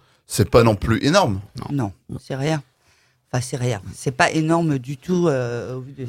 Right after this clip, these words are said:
Speaker 3: Euh, c'est pas
Speaker 2: On,
Speaker 3: énorme.
Speaker 2: on tient, on tient quand même à souligner aussi que ça reste gratuit, hein, pour les familles aujourd'hui,
Speaker 1: C'est
Speaker 2: hein.
Speaker 1: totalement gratuit, c'est T A P, oui.
Speaker 2: Voilà. Pour, pour le moment, tant qu'on a les fonds d'amorçage, les aides de l'État, de la caf, euh,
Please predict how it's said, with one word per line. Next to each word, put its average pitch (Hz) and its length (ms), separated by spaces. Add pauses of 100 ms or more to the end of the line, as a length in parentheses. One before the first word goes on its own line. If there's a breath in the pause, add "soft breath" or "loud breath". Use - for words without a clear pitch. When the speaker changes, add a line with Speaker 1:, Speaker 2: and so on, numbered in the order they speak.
(140)
Speaker 3:
Euh, 120 460
c'est 185 180
pas 190 160
Speaker 2:
On, 202 60
Speaker 3:
énorme. 175 480
Speaker 2:
on 170 80
tient, 196 440
on 180 140
tient 175 240
quand 190 120
même 180 180
à 165 80
souligner 160 380
aussi 147 320
que - 60
ça 165 200
reste 185 280
gratuit, 165 640
hein, 143 120
pour 160 160
les 143 100
familles 139 380
aujourd'hui, 139 360
Speaker 1:
C'est 127 140
Speaker 2:
hein. 143 80
Speaker 1:
totalement 180 380
gratuit, 151 340
c'est 117 160
T 117 120
A 107 40
P, 95 160
oui. 90 320
Speaker 2:
Voilà. 151 340 (120)
Pour, 175 240
pour - 240
le 185 40
moment, 185 300
tant 220 200
qu'on 196 260
a 185 160
les 170 100
fonds 175 180
d'amorçage, 170 600
les 156 220
aides 175 140
de 180 100
l'État, 170 440
de 151 140
la 175 160
caf, 175 560
euh, 156 140